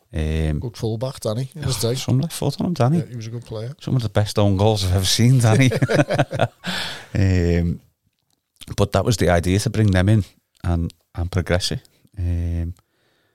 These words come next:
Speaker 1: so that improved the side. I think that year, I think we, uh,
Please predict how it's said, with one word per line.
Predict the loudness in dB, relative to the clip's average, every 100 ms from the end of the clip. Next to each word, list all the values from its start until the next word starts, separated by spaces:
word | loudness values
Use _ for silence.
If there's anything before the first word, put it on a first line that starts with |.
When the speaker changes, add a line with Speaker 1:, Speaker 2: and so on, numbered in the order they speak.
| _ _ _
Speaker 1:
so | 0 0 -2 _ -4
that | 0
improved | 0 2 0 0
the | -2
side. | 0 0 -2 -6 -8
I | -4
think | 0 0 0
that | -4 0
year, | 0 0
I | -2 -8 -8
think | -6 -4
we, | -6 -10 -12 -8
uh, | -8 -8